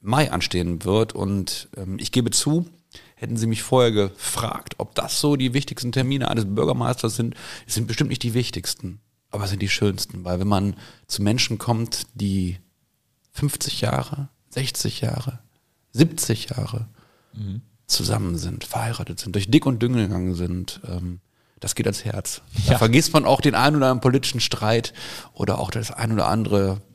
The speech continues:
Speaker 1: Negative, was auch das Amt bestimmt mit sich bringt. Und, äh,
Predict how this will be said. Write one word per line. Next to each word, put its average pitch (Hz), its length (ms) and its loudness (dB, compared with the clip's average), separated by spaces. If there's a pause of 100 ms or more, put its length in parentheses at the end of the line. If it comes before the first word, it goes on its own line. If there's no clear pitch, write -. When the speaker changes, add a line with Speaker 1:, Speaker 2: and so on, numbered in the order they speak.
(360)
Speaker 1:
Negative, 98 580 0
was 95 180 -6
auch - 240 -4
das - 180 -6
Amt - 400 -6
bestimmt 113 280 2
mit 110 140 0
sich - 180 -4
bringt. 98 440 -4
Und, - 360 -4
äh, - 140 -2